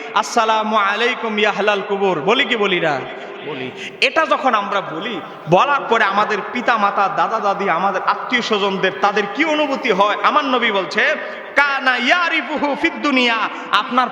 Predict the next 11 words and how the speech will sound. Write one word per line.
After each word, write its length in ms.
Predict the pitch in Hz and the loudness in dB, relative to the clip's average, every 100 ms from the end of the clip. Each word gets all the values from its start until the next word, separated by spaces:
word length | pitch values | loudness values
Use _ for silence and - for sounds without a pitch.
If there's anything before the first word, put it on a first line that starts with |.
| - | -2
পিতা 240 | 262 294 | 0 2
মাতা, 420 | 269 262 254 240 - - | 2 0 2 0 -2 -2
আপনার 380 | 254 285 277 294 - | -2 -2 -2 -2 0
আত্মীয়টা 680 | 294 - - 294 277 285 226 147 | -2 -2 -4 0 2 2 0 -2
দুনিয়াতে 640 | 240 269 294 320 320 349 | -2 0 2 0 0 0
আপনাকে 500 | 339 320 311 311 302 | 0 0 0 0 2
যেভাবে 360 | 277 262 254 240 | 2 2 0 0
চিনত, 380 | - 269 226 - 220 226 269 302 - - - | -2 -4 -4 0 0 2 2 0 -2 -8 0
"কানা 460 | 277 269 262 254 | 0 0 0 0
ইয়ারিফুহু 840 | 240 262 320 330 330 320 302 262 277 | 0 2 2 2 0 -4 -4 -2 -2
ফিদ 140 | 285 | -2